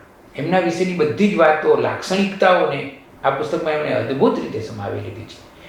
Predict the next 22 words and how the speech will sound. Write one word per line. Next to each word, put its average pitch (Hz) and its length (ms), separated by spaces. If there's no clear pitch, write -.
એ 175 60
ઉત્તમ 202 640
ગજાના 180 500
ફિલ્મ 214 220
વિવેચક 151 560
પણ 107 60
છે. - 300
એમણે 139 180
ફિલ્મો 170 260
વિશે 202 180
પણ 170 140
ખૂબ 135 300
લખ્યું 110 320
છે. - 200
અશોકભાઈની 131 1500
પોઝિટિવ 113 320
સ્ટોરી 113 340
મેં 110 140
મારા 107 180
પુસ્તકમાં 107 500
લખી 135 260
છે. - 160